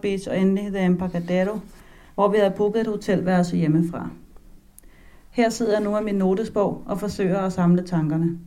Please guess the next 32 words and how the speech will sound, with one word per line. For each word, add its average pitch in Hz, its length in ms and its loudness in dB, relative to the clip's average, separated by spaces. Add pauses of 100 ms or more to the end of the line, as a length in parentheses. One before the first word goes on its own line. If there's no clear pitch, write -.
(800)
Jeg 202 80 -2
havde 196 120 0
hele 226 200 2
tiden 220 260 -4
tænkt 202 240 -2
mig 202 100 -2
at 190 60 -2
skrive 190 220 -4
dagbog 185 420 2
på 190 100 -6
rejsen, 175 460 2
men 190 100 2
her 202 160 2
til - 100 -8
aften 185 380 -2
har 196 100 -2
hun 190 120 0
sendt 185 260 -2
alting 190 420 -2
i 190 80 2
en 180 120 4
ny 175 120 4 (100)
retning. 170 420 0 (1300)
Af 196 100 -4
en 190 80 2
storby 208 400 -2
er 196 100 2
værre 185 280 4
at 190 80 2
have 185 100 2
meget 170 280 4
stille. 170 380 -2